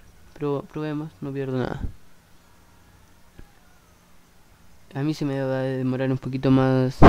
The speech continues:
de lo normal, ya que estoy grabando. Como podrán ver, les pa-, les saldrá esto, como ya les dije.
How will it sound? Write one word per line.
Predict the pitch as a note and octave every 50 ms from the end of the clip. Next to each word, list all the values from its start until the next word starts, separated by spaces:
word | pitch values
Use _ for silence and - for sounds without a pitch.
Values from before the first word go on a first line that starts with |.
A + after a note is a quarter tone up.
| - - - - - - - -
de | D3+ C#3 C3
lo | C3
normal, | C3 C3 B2+ C3 C#3 D3 D#3+ D#3+ E3 D#3+
ya | - D3+ C#3
que | C#3+ - C3+ C3 C3 B2+ B2+ B2 B2+ A#2+ - - - - - - - - - - - - - - - - -
estoy | - - C#3 C3
grabando. | C3 C3 C3 C#3+ D#3+ E3+ E3
Como | D#3+ D#3 D3
podrán | C3+ C#3 C3+ C3 C3
ver, | C3 C3+ C3+ -
les | C#3+ C#3
pa-, | - - - C#3 -
les | - C3+ C3 C3 C3
saldrá | - B2+ B2 B2+ - C#3 D3
esto, | D#3+ - - - E3+
como | - D3+ C#3 C3+
ya | C3 C3
les | C3 -
dije. | - D#3 F3+ F3 - G#3 A3+